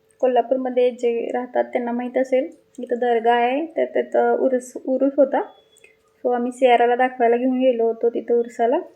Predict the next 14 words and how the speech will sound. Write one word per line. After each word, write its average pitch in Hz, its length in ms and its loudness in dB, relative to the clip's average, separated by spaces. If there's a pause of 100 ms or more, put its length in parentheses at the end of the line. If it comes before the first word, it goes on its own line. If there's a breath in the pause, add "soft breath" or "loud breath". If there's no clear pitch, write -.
(1400)
तर 240 60 2
इथं 240 200 -2
देवाचं 240 380 6
पण 277 160 2
दर्शन 254 360 0
घेतलं, 254 340 0 (380)
थोडंसं 233 320 -2
फिरलो. 247 480 0 (360)
छोटासाच 311 500 0
उरूस 262 280 2
होता, 262 280 -2 (540)
पण 247 160 -6
छान 269 280 -2
होता. 240 320 -6